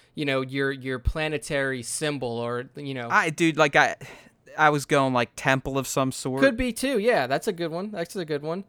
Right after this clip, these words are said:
Speaker 1: Especially if this is, like, a Force-sensitive type of planet. Like, if they know that they have Force-sensitive people or they, you know, a, a religious type of people, a temple would fit in perfectly with this type of structure. So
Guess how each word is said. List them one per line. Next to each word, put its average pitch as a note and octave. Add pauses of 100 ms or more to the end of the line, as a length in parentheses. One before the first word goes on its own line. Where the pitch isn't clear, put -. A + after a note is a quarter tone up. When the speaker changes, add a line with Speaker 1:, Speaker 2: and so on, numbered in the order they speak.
Speaker 1:
Especially A#3
if G3
this F#3
is, D#3+
like, D#3
a C3+
Force-sensitive D#3
type D3+
of B2
planet. D#3
Like, C3+
if C3+
they D#3
know C#3
that C#3+
they C3+
have C3
Force-sensitive E3
people E3
or C3
they, C3+
you C#3
know, C3
a, C3
a -
religious C3
type D3
of C3+
people, C#3+ (300)
a C3+
temple E3
would C#3
fit D3
in C3
perfectly C3
with A#2
this B2
type A#2+
of A#2+
structure. B2+
So B2